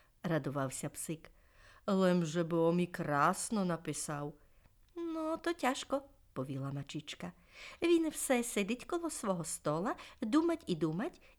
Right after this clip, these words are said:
і ніяк не знає, що має написати. Сидить і сидить, а нич му не йде до голови». «То хіба», повів псик. «Потім го нич нормального не нападе і напише у нас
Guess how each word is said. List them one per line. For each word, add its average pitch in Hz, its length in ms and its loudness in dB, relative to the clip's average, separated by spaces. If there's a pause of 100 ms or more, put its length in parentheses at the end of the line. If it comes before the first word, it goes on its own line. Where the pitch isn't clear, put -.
(140)
і 277 160 6
ніяк 294 520 4
не 175 160 4
знає, 277 400 0
що - 240 0
має 262 240 2
написати. 208 680 -4 (580)
Сидить 339 680 0
і 294 100 2
сидить, 302 480 -2 (360)
а 381 120 8
нич 254 260 4
му 262 120 2
не 254 180 6
йде 254 140 4
до 247 160 4
голови». 247 440 2 (1300)
«То 165 440 -2 (180)
хіба», 160 960 -2
повів 143 360 -6
псик. - 440 -10 (1000)
«Потім 214 460 0
го 240 120 4
нич 226 240 2
нормального 214 1000 4
не 240 140 2
нападе 233 600 2 (300)
і 226 120 4
напише 196 540 2
у 240 100 2
нас 233 460 0